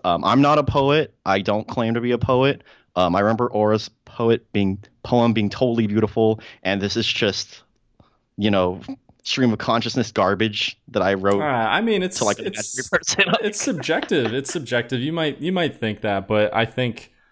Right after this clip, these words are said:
Speaker 2: the fact that you just did, you know, wrote that stuff down, I think is really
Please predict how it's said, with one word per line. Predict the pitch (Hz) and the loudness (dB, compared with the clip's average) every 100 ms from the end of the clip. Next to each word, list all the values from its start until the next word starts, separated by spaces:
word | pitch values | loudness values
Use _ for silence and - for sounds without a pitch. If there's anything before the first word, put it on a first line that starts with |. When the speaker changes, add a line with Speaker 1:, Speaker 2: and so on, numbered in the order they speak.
| _ _ _ | _ _ _
Speaker 2:
the | 110 | -6
fact | 123 110 113 | 0 0 -2
that | 104 | -6
you | 107 104 98 92 - | -4 -6 -8 -10 -16
just | - 98 92 | -12 -12 -6
did, | 104 - | -6 -4
you | 107 | -4
know, | 98 | -4
wrote | 87 95 95 - _ | -4 -4 -4 -8 _
that | 101 92 | -8 -8
stuff | - 92 - | -8 -8 -8
down, | 90 90 90 | -10 -8 -8
I | |
think | 90 95 90 | -8 -10 -10
is | 87 | -12
really | 90 95 95 92 90 87 | -6 -4 -2 -4 -6 -8